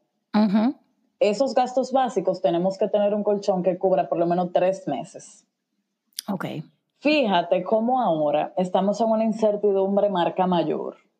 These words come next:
Speaker 2: Hay un tema de un virus, hay un tema electoral en nuestro país. O sea, el mundo está convulsionado. Más que nunca se hace vital que tú tengas un fondo de emergencia.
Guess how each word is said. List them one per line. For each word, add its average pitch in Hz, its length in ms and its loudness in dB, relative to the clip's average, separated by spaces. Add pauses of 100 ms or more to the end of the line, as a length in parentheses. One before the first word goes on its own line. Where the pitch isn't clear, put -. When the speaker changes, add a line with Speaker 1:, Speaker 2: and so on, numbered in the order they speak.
(920)
Speaker 2:
Hay 180 200 2
un 180 160 0
tema 170 320 2
de 156 160 0
un 151 140 -2
virus, 233 800 0
hay 165 240 2
un 165 160 0
tema 160 220 0
electoral 156 600 0
en 156 280 -2
nuestro 156 420 0
país. 214 720 0 (280)
O 165 100 -2
sea, 170 300 0
el 190 280 2
mundo 202 360 2
está 170 340 0
convulsionado. 180 960 0
Más 208 420 0
que 254 180 -2
nunca 226 680 0
se 180 200 0
hace 196 600 2
vital 185 580 0
que 165 120 0
tú 165 140 -2
tengas 165 320 0
un 170 120 0
fondo 160 340 0
de 151 60 0
emergencia. 143 640 -6